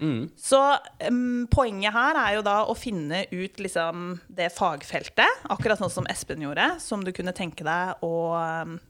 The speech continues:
Speaker 2: eh, bli nærmere kjent med. Og gjøre et litt sånn dypdykk da, og se hva slags variasjoner som finnes innenfor det fagfeltet, eh,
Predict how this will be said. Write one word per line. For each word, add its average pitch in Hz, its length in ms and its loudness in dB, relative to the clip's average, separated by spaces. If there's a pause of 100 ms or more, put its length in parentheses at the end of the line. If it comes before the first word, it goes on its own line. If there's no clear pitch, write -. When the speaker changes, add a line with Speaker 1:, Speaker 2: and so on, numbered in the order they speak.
(180)
Speaker 2:
eh, 175 260 -4
bli 170 140 -4
nærmere 151 340 -6
kjent - 220 -10
med. 294 240 0
Og 233 340 6 (460)
gjøre 254 260 6
et 262 80 -4
litt 302 160 -4
sånn 294 220 0
dypdykk 294 480 0
da, 330 180 8
og 233 140 2
se - 320 -2 (400)
hva 185 160 2 (120)
slags - 440 -2
variasjoner 202 640 0
som 226 120 -4
finnes 190 460 -2
innenfor 185 340 -2
det 180 200 2
fagfeltet, 190 640 0 (460)
eh, 180 320 0